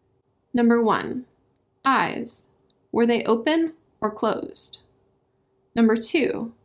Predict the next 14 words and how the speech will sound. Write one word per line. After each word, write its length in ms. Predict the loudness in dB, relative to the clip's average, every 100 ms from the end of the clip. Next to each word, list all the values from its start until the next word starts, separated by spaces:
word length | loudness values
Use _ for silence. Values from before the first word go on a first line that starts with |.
| _ _ _ _
body 260 | 0 2 0
position. 680 | -4 -6 -6 -6 -8 -12 -16 _ _ _ _ _ _
Were 80 | 0
they 140 | 2 2
lying 360 | 2 2 2
flat, 480 | 0 0 2 0 -4 _ _ _ 0
or 120 | 2
were 160 | 2
they 160 | 4 4
raised 340 | 4 2 2
up 120 | -2 0
on 140 | 0
their 120 | 0
fins? 680 | -2 -2 -2 -6 -10 -16 -20